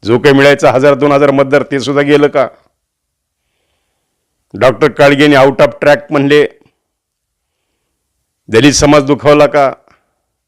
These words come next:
खटकेंना एवढी लोकप्रियता का आली?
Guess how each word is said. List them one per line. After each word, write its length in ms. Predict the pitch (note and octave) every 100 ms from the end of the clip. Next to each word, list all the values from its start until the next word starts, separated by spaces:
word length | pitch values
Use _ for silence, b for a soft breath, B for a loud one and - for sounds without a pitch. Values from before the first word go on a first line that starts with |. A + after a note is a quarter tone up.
| _ _ _ _ _ _ _ _ _ _
खटकेंना 520 | - B2+ - D#3 D#3 D#3
एवढी 420 | D3+ D3 D3+ C#3+
लोकप्रियता 540 | C#3+ C#3 D#3+ D3+ D3+
का 260 | C#3+ D3 D3
आली? 240 | D3 D3